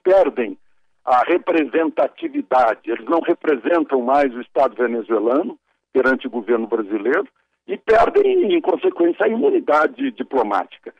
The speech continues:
Só não, não estão indo de volta, né, o governo brasileiro mandou-os de volta, mas eles recorreram a, ao,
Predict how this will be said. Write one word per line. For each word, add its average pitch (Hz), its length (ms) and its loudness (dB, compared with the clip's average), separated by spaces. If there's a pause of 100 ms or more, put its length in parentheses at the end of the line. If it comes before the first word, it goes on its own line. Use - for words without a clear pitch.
(360)
Só 254 220 4
não, 180 360 2
não 135 240 0
estão 156 300 0
indo 131 280 0
de 123 100 -10
volta, 127 560 0 (220)
né, 131 120 -2
o 135 160 -2
governo 135 340 0
brasileiro 131 520 0
mandou-os 156 640 2
de 135 100 -8
volta, 147 460 0
mas 165 260 -2
eles 151 300 0
recorreram 139 760 0 (420)
a, 120 420 2
ao, 110 600 -2